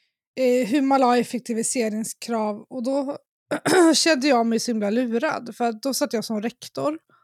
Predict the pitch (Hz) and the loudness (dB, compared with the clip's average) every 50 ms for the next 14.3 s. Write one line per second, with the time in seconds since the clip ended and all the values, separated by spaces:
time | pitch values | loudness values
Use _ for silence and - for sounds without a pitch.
0 | _ _ 277 262 254 - - _ _ _ 269 262 240 233 233 226 220 233 226 233 | _ _ 0 0 0 0 -4 _ _ _ 2 4 4 6 4 4 4 2 2 2
1 | 226 190 - - _ _ _ _ _ _ _ _ _ - 233 - - - - 302 | 0 -2 -4 -12 _ _ _ _ _ _ _ _ _ -8 -8 -8 -8 -4 0 0
2 | 294 - - 269 240 240 233 285 320 311 285 285 - - 262 - 277 247 226 220 | 0 2 4 2 4 4 4 4 4 4 4 4 4 2 2 2 4 4 4 4
3 | 240 240 240 240 247 247 247 247 247 240 233 233 233 220 247 240 226 220 - - | 2 4 4 6 6 6 6 6 6 4 4 4 2 2 4 4 2 2 0 -2
4 | - - - - 330 302 254 214 214 190 - - 294 269 214 220 202 - 214 208 | -4 -2 0 2 2 2 2 0 -2 -2 0 0 2 2 2 0 0 0 -2 0
5 | 208 214 208 - - 208 190 - 233 214 262 - 226 - _ _ 254 254 254 - | 0 -2 -2 -2 -4 -4 -2 -4 -4 -4 -4 -6 -8 -12 _ _ -2 0 0 2
6 | 247 247 262 247 233 233 233 - _ _ 226 226 233 233 240 247 214 269 247 240 | 2 2 2 2 0 -4 -12 -18 _ _ -18 -12 -8 -4 -4 0 2 4 4 4
7 | 247 247 233 190 - - _ _ - 285 269 - - - 254 240 - 285 302 320 | 4 2 0 0 -4 -12 _ _ -2 -2 0 0 0 0 0 0 2 2 4 4
8 | 320 311 - - - 254 233 233 233 190 254 247 220 196 196 269 254 220 233 214 | 4 2 0 -2 0 2 2 2 2 2 2 2 2 2 2 2 2 2 2 2
9 | 247 254 247 233 - - - 247 240 - - 226 214 202 208 208 - - 208 202 | 2 2 2 2 0 0 -2 -2 -2 0 0 0 0 0 -2 -4 -4 -6 -6 -6
10 | - - 202 - 240 - - 285 254 226 208 202 190 190 202 214 - - - - | -6 -6 -4 -4 -4 -4 -4 -4 -2 -2 -2 -2 -4 -6 -6 -8 -10 -10 -14 -16
11 | _ _ _ - - - _ _ - - - - - - - _ _ _ - 247 | _ _ _ -20 -20 -20 _ _ -20 -20 -20 -20 -20 -20 -20 _ _ _ -6 -4
12 | - - 277 262 247 - 247 233 240 233 233 214 - 202 196 202 202 - 233 233 | 0 2 2 2 2 2 0 2 2 2 0 -2 -4 -4 -2 -2 -4 -4 -4 -4
13 | 233 226 226 208 220 208 190 202 196 175 196 - - 208 180 214 220 233 - 240 | -2 -2 -2 -2 -2 -2 -2 -4 -4 -6 -6 -6 -6 -6 -4 -2 -4 -4 -4 -6
14 | 226 - - - - | -10 -10 -10 -12 -12